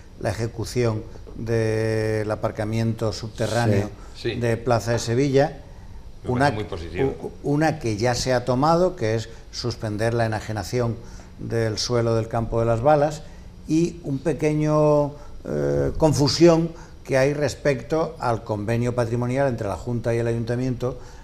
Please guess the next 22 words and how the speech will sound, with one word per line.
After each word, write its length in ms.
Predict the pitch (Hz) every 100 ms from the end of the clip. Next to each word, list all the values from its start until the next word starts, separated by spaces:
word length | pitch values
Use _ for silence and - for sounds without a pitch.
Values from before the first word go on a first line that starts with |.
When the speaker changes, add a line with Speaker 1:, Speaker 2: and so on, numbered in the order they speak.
| - - -
Speaker 1:
eh, 440 | 107 104 104 104
lo 160 | 101 104
que 60 | 110
hace 160 | 113
referencia 680 | 113 110 110 117 107 113 113 113 - -
sobre 260 | - 123 120
todo 160 | 123 117
al 80 | 110
tiempo 280 | 120 127
libre, 280 | 175 165 101
¿no? 80 | 120
Speaker 2:
Tiempo 160 | - -
libre, 120 | -
sí. 60 | -
Speaker 1:
Quizás 300 | 117 107 131
son 260 | 127 151 160 - - - - -
las 600 | 117 110 113 101 - - - - - -
tres 340 | 127 135 139 135
decisiones 720 | 139 113 117 143 147 151 143
de 100 | 139
mayor 360 | 123 113 131 131
calado 480 | 139 143 135 135